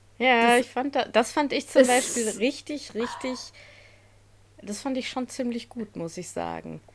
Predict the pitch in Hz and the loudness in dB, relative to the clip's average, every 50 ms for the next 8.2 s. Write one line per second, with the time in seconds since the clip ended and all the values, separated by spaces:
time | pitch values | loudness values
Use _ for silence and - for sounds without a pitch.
0 | _ _ _ - 185 190 196 - 247 240 247 240 - 240 226 226 226 233 233 226 | _ _ _ -4 0 2 2 4 4 2 0 0 0 2 4 4 6 6 4 4
1 | 226 247 269 247 - 156 160 - 226 226 226 233 220 _ _ _ _ _ _ _ | 4 2 2 0 -4 -6 -6 -6 -6 -6 -6 -8 -10 _ _ _ _ _ _ _
2 | _ _ _ _ _ - 233 233 - - - 269 247 - - _ _ _ _ _ | _ _ _ _ _ -6 -6 -6 -4 0 -2 -2 -2 -2 -10 _ _ _ _ _
3 | - 226 220 220 - - - 233 220 - - - - _ _ _ - 226 - - | -6 -6 -6 -6 -8 -10 -10 -10 -8 -10 -16 -20 -20 _ _ _ -8 -8 -8 -8
4 | - - - _ _ _ _ _ _ _ _ _ _ _ _ - - - 330 302 | -18 -20 -20 _ _ _ _ _ _ _ _ _ _ _ _ -14 -8 -4 -2 -2
5 | 285 - - 208 208 214 - - 262 285 359 - - - - - - - - _ | 0 2 2 2 2 0 -2 -2 -4 -4 -4 -6 -10 -20 -20 -20 -20 -20 -20 _
6 | _ _ _ _ _ - _ _ _ _ _ _ _ _ - 226 233 233 233 226 | _ _ _ _ _ -20 _ _ _ _ _ _ _ _ 2 4 4 4 2 0
7 | - - 240 226 - 233 - 220 226 220 226 247 277 277 - 277 254 262 - 240 | 0 0 0 0 0 -2 0 0 0 2 2 2 0 0 -2 -4 -6 -4 -4 -6
8 | 220 220 214 - | -6 -6 -10 -12